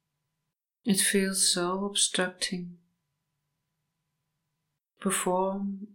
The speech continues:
entertain, and perfect. It keeps you from spreading your wings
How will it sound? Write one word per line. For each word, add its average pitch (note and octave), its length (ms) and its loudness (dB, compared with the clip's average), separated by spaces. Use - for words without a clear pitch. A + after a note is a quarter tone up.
entertain, F#3 840 -2
and F#3 280 -6
perfect. - 800 -8
It - 240 -8
keeps F#3 480 4
you G3+ 180 4
from E3+ 380 0
spreading F3+ 580 4
your E3 280 0
wings F3 800 0